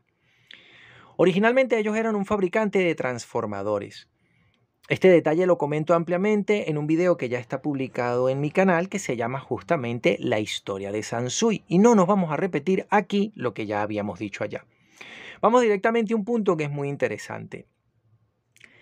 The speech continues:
La consolidación de Sansui como fabricante de equipo electrónico, y en particular como fabricante de audio,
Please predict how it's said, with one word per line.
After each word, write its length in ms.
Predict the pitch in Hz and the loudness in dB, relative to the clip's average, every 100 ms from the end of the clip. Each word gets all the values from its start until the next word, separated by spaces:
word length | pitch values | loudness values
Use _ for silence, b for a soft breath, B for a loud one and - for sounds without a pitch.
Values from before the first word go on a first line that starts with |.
| b b | b b
La 220 | - 165 | 0 2
consolidación 840 | 175 190 175 190 185 175 - 240 277 | 4 2 4 2 4 4 2 0 2
de 100 | 247 | 0
Sansui 500 | - 269 254 - 196 | 0 0 0 -2 -2
como 220 | 170 151 | -2 -2
fabricante 560 | - 147 143 196 214 233 | -2 -2 0 -2 2 2
de 80 | |
equipo 460 | 165 185 190 226 226 | 0 0 -2 2 4
electrónico, 840 | 185 127 - 214 226 160 - 139 - | 4 2 2 4 6 4 0 -6 -4
y 60 | 120 | -6
en 80 | |
particular 420 | 98 101 113 127 - | -4 -6 -2 0 2
como 200 | 220 208 | 0 2
fabricante 560 | 160 123 - 160 208 | 2 2 0 0 0
de 120 | 208 151 | 2 2
audio, 340 | 120 120 | 2 -4